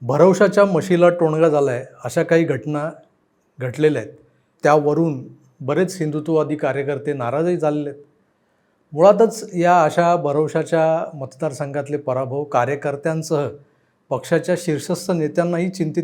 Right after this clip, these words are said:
करणारे असतात. या अशा पराभवांवर चिंतन करायचं असतं, ते तसं भारतीय जनता पक्षात सुरूही झालेलं असेल.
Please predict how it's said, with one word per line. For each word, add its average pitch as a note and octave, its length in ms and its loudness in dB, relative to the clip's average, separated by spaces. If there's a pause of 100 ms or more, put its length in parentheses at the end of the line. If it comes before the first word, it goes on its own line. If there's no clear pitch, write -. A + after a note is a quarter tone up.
करणारे E3 300 0
असतात. C3 260 -6 (500)
या E3+ 80 2
अशा F3 160 4
पराभवांवर F#3+ 840 4
चिंतन F3+ 520 -2
करायचं F3 360 2
असतं, D3+ 320 -6 (160)
ते D#3 60 -10 (100)
तसं D#3+ 200 -2
भारतीय C#3 380 -2
जनता D3 240 -4
पक्षात D3 300 -6
सुरूही D3 340 -4
झालेलं C#3 340 -6
असेल. C3+ 200 -12